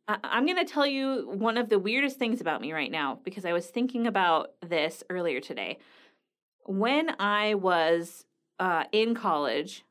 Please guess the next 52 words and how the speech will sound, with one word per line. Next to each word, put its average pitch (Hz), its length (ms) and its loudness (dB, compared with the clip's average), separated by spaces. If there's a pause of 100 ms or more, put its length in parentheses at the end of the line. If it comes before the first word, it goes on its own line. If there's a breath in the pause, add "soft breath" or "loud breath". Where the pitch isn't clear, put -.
(140)
I 196 140 4
worked 220 340 2
at 233 140 -2
two 226 140 -4
different 196 280 0
places. 131 380 -6
I 135 80 -8
worked 170 260 -4
at 190 120 -8
the 175 60 -10
U 170 160 -6
P 214 140 -4
S 175 160 -2
store 190 300 0
as 180 200 -2
an 156 220 0
assistant 190 420 -4
store 220 200 0
manager. 185 440 0
I 156 140 0
worked 208 380 0
my 180 180 -2
way 175 220 0
up 240 160 0
to - 80 -8
that 160 180 -2
position. 190 480 -6 (300 loud breath)
And 226 100 0
I 233 80 2
also 269 380 2
worked 208 260 0
at - 140 -2
the 196 80 0
Redondo 185 340 0
Beach 160 300 -4
Police 302 280 0
Department 165 640 -2
as 185 140 -2
a 196 40 -4
clerical 190 400 0
assistant. 214 460 0
And 185 140 -4
I 233 160 2
worked 285 240 0
on 190 180 2
and 190 100 2
off 156 300 2
there 165 340 2
for 226 200 0
over 175 180 0
ten 160 300 -8
years. 139 360 -8